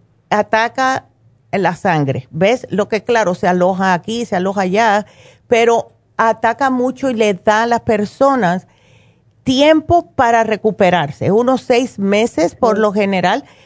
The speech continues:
Speaker 1: para que la persona se recupere. Y como él le dieron por dos lados, una cosa atrás de la otra,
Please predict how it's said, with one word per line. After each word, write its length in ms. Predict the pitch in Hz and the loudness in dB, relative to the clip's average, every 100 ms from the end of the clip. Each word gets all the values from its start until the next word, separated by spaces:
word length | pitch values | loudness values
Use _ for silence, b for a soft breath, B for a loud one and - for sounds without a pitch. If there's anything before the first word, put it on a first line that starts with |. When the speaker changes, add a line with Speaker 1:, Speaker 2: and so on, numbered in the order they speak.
| b | b
Speaker 1:
para 180 | 208 202 | 0 0
que 100 | 196 | 0
la 80 | 196 | 0
persona 500 | 190 190 190 208 233 | 0 -2 -2 0 0
se 300 | 226 - 233 | -2 0 0
recupere. 920 | 233 214 247 - 247 - 233 214 170 | 0 0 0 -2 -4 0 2 2 0
Y 120 | - 214 | -4 -4
como 320 | 208 208 196 | -2 0 0
él 160 | 277 | 0
le 100 | 339 | 0
dieron 640 | 311 285 262 262 220 196 202 | 0 0 0 0 0 0 -4
por 400 | - 214 190 180 | -6 0 0 2
dos 240 | 220 294 | 2 2
lados, 360 | 233 208 185 160 | 2 0 2 0
una 220 | 208 247 | 0 0
cosa 220 | 247 269 269 | 0 0 0
atrás 260 | 202 208 | 0 0
de 80 | 247 | 2
la 140 | 226 | 2
otra, 420 | 254 277 269 185 | 2 2 2 -2